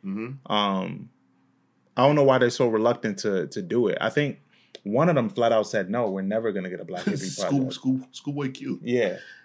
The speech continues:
Speaker 1: Yeah.
Speaker 2: He was like, "Nah, we're never gonna get that." And, I mean, it's okay. Like,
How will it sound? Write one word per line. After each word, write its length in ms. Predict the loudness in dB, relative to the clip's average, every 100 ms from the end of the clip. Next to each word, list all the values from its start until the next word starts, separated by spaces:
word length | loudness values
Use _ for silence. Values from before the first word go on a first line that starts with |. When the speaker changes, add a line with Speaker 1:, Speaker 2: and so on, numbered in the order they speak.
| _
Speaker 1:
Yeah. 220 | -2 2
Speaker 2:
He 60 | 4
was 120 | 6
like, 160 | 6 6
"Nah, 340 | 4 2 -2 -4
we're 100 | 0
never 240 | 2 4 2
gonna 160 | 0
get 180 | -2 -6
that." 260 | -8 -8 -8
And, 360 | -6 -4 -4 -6 -12 _
I 80 | -6
mean, 160 | -2 -2
it's 140 | 0
okay. 380 | -2 0 -2 -4
Like, 400 | -10 -4 -2 -2